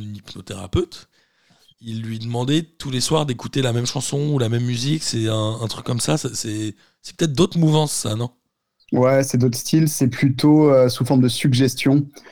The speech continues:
Speaker 2: Euh,
Speaker 1: Ok.
Speaker 2: ça peut fonctionner à force de répétition. Tu sais, c'est comme quand tu dis à un enfant qui rentre chez lui le soir après une mauvaise note en maths, euh, « T'as été mauvais. » Tu vois ?
Speaker 1: Ouais.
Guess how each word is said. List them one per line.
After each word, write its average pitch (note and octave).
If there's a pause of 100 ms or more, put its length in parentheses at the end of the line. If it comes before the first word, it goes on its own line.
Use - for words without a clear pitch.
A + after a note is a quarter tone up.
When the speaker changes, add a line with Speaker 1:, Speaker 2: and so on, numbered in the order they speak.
(200)
Speaker 2:
Euh, A#2
Speaker 1:
Ok. A#2 (1300)
Speaker 2:
ça -
peut D#3
fonctionner E3
à D#3
force C#3
de C3
répétition. C3+
Tu C#3
sais, F3+
c'est C3
comme F#3
quand D3
tu -
dis C#3
à C3+
un B2
enfant D3
qui D3
rentre A#2+
chez B2
lui B2
le C#3+
soir C3+
après A2+
une A#2+
mauvaise A#2
note A#2+
en A#2
maths, C3+
euh, « G#2 (460)
T'as C3+
été C3
mauvais. » C3+ (760)
Tu -
vois ? A#2+
Speaker 1:
Ouais. A2